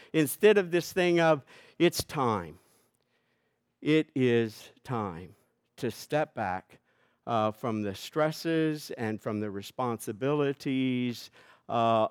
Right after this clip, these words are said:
uh, of being a senior pastor and to step forward into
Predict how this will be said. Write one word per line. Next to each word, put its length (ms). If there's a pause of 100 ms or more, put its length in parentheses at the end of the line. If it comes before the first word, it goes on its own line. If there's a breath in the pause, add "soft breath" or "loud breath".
uh, 220
of 240
being 300
a 40
senior 380
pastor 580 (1200 soft breath)
and 160
to 100
step 460
forward 540
into 540